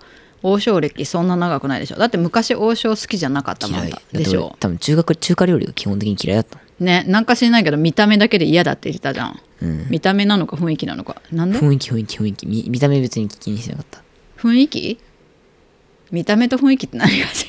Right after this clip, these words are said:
Speaker 1: うの？食べ物の雰囲気ってこと？ドロドロしてるみたいな。中華ってもうやっぱさ、なんか悔しいかな、美味しいじゃん、もう。な-、<laughs> 悔しいっていうあれがある、あれ、あるけど、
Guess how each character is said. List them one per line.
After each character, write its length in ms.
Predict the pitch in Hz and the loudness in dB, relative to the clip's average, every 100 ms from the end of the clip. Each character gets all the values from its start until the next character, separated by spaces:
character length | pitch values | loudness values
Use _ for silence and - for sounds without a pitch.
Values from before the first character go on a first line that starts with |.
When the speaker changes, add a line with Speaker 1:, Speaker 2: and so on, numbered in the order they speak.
| - - | -8 -2
Speaker 1:
う 80 | 220 | -2
の？ 100 | 156 | -2
食 200 | - 202 | 0 2
べ 100 | 254 | 2
物 180 | 330 196 | 2 0
の 100 | 156 | -2
雰 140 | 160 | -2
囲 40 | 165 | -4
気 60 | |
っ 20 | - | -6
て 80 | |
こ 100 | 98 | -10
と？ 180 | - - - - - - - - _ - _ _ | -8 -8 -10 -20 -20 -20 -20 -20 _ -20 _ _
ド 140 | 165 180 | -2 0
ロ 80 | 170 | 0
ド 120 | 127 | -4
ロ 100 | 101 | -8
し 60 | - | -10
て 120 | 92 | -10
る 100 | 110 - | -10 -10
み 120 | 196 | -10
た 140 | - 64 | -10 -10
い 40 | |
な。 160 | - 254 _ - | -10 -12 _ -14
中 260 | - 370 330 | -2 0 2
華 120 | 180 | 0
っ 40 | |
て 80 | 165 | 0
も 80 | 170 | 0
う 60 | 156 | -2
や 60 | |
っ 40 | 170 | -4
ぱ 100 | 147 | -6
さ、 300 | 165 151 - - - - _ - | -6 -6 -8 -20 -20 -20 _ -8
な 100 | 170 | -6
ん 20 | |
か 140 | 151 139 - | -6 -8 -6
悔 260 | - 240 277 | 4 4 4
し 200 | - 294 | 2 -2
い 40 | |
か 220 | - 170 | -2 -6
な、 140 | 143 - | -4 -2
美 60 | 165 | 0
味 120 | 165 | 0
し 240 | - 165 | 0 -6
い 20 | |
じ 80 | 151 | -6
ゃ 60 | - | -6
ん、 60 | |
も 240 | 143 139 160 _ _ _ _ _ _ _ _ _ _ _ _ - | -8 -8 -12 _ _ _ _ _ _ _ _ _ _ _ _ -12
う。 40 | |
な-、 120 | 160 - _ - | -12 -12 _ -6
<laughs> 40 | - 185 | -6 -4
悔 260 | - 214 269 | 2 2 4
し 140 | 370 | 0
い 40 | |
っ 40 | 294 | 0
て 100 | 175 | 2
い 40 | |
う 20 | |
あ 60 | 151 | 2
れ 100 | 156 | 2
が 80 | 143 | 0
あ 80 | 143 | 0
る、 120 | - | -2
あ 160 | 165 151 | -4 -4
れ、 120 | - | -4
あ 100 | - | -2
る 80 | 170 | -2
け 140 | 165 - | -2 -4
ど、 260 | 202 - | -4 -6